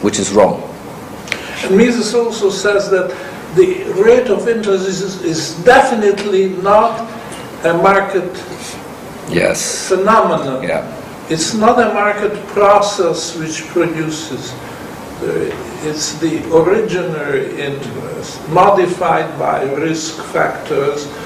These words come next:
Speaker 2: and, um, maturity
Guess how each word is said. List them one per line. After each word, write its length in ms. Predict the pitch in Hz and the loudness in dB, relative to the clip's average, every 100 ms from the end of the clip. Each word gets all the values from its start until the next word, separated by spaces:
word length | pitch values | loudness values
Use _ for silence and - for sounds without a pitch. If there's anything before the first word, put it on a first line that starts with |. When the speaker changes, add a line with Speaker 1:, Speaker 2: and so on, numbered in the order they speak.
| - - - - | -12 -12 -10 -8
Speaker 2:
and, 440 | - - 71 - - | -2 -2 -2 -4 -2
um, 400 | 80 73 76 - - - - - 214 175 156 151 | 0 0 -2 -4 -8 -10 -10 -10 -10 -8 -8 -8
maturity 960 | 139 - 180 170 165 160 175 151 151 151 | -6 -2 0 0 -2 -4 -4 -4 -4 -6